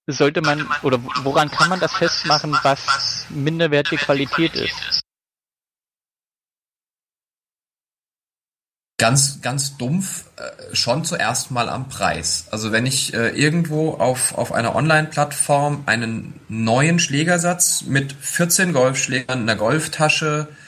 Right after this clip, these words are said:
Speaker 2: ähm, vielleicht sogar noch als Bundle mit nem, mit nem Dreirad-Trolley, äh, das Ganze für hundertneunundneunzig oder zweihundertfünfzig Euro sehe,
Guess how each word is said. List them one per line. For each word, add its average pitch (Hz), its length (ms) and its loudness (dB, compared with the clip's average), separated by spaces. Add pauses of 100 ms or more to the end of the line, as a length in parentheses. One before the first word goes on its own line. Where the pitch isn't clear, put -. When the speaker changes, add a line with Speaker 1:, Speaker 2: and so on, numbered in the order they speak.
(400)
Speaker 2:
ähm, 117 560 2
vielleicht 123 400 0
sogar 135 280 -2
noch 135 200 -2
als - 260 -2
Bundle 147 400 2
mit 131 260 -2
nem, 120 300 0
mit 123 180 -2
nem 110 280 -2
Dreirad-Trolley, 156 1120 2
äh, 123 280 0
das 123 160 0
Ganze 143 340 0
für 143 180 0
hundertneunundneunzig 139 1040 2
oder 131 160 2
zweihundertfünfzig 139 880 -2
Euro 170 300 2
sehe, 123 360 2